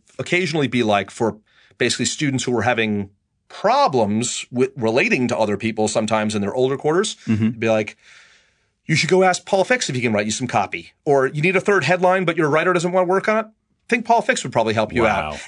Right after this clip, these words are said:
Speaker 1: And it's just like, so early on, by my fourth quarter, by my fourth quarter, I had, like, and it was way too much, but I had, like, fifty pieces already
Speaker 2: Right.
Speaker 1: in my book
Speaker 2: Right.
Speaker 1: because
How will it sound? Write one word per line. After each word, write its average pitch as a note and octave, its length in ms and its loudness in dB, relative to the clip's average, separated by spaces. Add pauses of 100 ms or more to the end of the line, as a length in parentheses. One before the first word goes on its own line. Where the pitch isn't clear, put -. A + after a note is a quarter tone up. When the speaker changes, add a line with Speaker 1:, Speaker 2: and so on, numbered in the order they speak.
Speaker 1:
And E3 120 0
it's D#3+ 100 -2
just G3 180 0
like, E3 280 0 (480)
so F3 400 6
early G3+ 320 2
on, C3 460 2 (680)
by D#3+ 160 2
my E3 140 2
fourth F#3+ 320 2
quarter, C3+ 480 0 (140)
by B2+ 80 0
my C3+ 100 2
fourth F3+ 300 2
quarter, F3+ 300 2
I B2 120 2
had, C3+ 160 0
like, B2 340 0 (540)
and A#2 80 0
it G#2 60 0
was G2 160 -4
way B2 120 2
too G#2 200 -6
much, A#2+ 420 -2
but A2+ 100 0
I A2+ 60 2
had, D3+ 220 0
like, A2 240 -4 (920)
fifty D#3 480 -4
pieces C3+ 600 -4 (200)
already B2 320 2
Speaker 2:
Right. A#2+ 60 0
Speaker 1:
in A2+ 40 -2
my A2+ 100 0
book D3 420 0 (300)
Speaker 2:
Right. F#3+ 140 0
Speaker 1:
because D#3 220 0